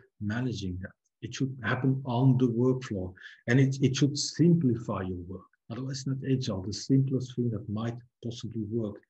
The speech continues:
But certainly, if you're doing it with Scrum, if you're introducing Scrum,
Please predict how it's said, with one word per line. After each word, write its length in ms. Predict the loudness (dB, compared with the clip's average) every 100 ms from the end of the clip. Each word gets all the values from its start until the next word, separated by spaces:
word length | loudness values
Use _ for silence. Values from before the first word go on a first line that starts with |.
| -20 -20 -20 _
But 220 | -2 -2 -4 -16 _ _ _ _ -14
certainly, 720 | -6 2 4 4 4 4 2
if 220 | 0 0
you're 80 | 0
doing 300 | 2 4 4
it 140 | 4 2
with 140 | 0
Scrum, 380 | -2 -4 -4 -4
if 100 | -4
you're 160 | -2
introducing 720 | 2 2 2 2 2 2 -4 -4
Scrum, 420 | -2 -2 -2